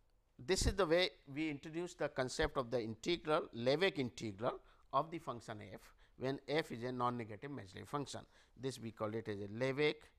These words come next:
integral. Okay? Lebesgue integral of this.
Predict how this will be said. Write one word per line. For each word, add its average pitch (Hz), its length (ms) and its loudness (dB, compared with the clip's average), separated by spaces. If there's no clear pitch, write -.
integral. - 560 -8
Okay? 196 220 4
Lebesgue 147 240 6
integral 117 360 -6
of 95 100 -14
this. - 180 -20